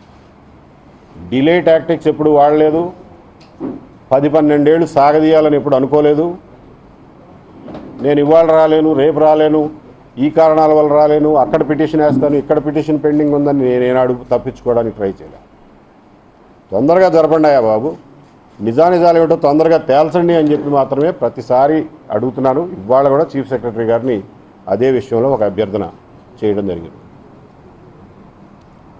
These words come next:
ఇకపోతే నాపై జరిగినటువంటి విచారణ సమయంలో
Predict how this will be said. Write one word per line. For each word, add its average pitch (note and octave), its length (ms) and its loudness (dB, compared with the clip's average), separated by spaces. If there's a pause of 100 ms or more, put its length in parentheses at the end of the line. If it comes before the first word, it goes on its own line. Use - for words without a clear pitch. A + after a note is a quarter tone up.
(680)
ఇకపోతే E3+ 640 2 (2250)
నాపై F#3 440 2
జరిగినటువంటి E3+ 540 2
విచారణ E3+ 420 2
సమయంలో D3 600 0